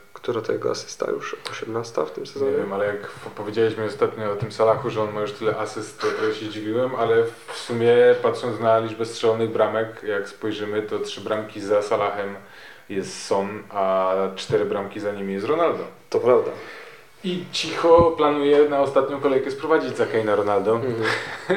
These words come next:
Speaker 2: <laughs> na pożegnanie, chociaż, no, jest to niebywałe, bo on chyba, no, nie powiedziałbym, że strzeli tyle bramek. Chyba. Chociaż pewnie jak rozmawiałem z Michałem na początku sezonu, jak przychodził, to
Speaker 1: <laughs>
Speaker 2: rozmawialiśmy
Speaker 1: Bankowo.
Speaker 2: o granicy dwudziestu bramek,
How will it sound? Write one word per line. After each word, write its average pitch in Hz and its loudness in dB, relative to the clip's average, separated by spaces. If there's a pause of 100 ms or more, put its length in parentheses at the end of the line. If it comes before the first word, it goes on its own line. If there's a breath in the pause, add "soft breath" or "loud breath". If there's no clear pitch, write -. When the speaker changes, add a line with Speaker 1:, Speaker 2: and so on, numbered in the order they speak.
(200)
Speaker 2:
<laughs> 139 -8
na 113 0
pożegnanie, 104 -4
chociaż, 110 -4
no, 120 -4
jest 120 -4
to 135 -8
niebywałe, 135 6
bo 101 -2
on 104 -4
chyba, 113 2 (800 loud breath)
no, 113 -4 (600)
nie 143 0
powiedziałbym, 107 4
że 95 -10
strzeli - -8
tyle 95 -6
bramek. - -4 (440)
Chyba. - -12
Chociaż 139 -2
pewnie 143 -2
jak 131 2
rozmawiałem 131 2
z 120 -6
Michałem 131 4
na 123 0
początku 123 -4
sezonu, 123 2
jak 120 8
przychodził, 131 2
to 131 4
Speaker 1:
<laughs> 127 8
Speaker 2:
rozmawialiśmy 131 8
Speaker 1:
Bankowo. 139 8
Speaker 2:
o 123 2
granicy 120 4
dwudziestu 120 -4
bramek, 139 2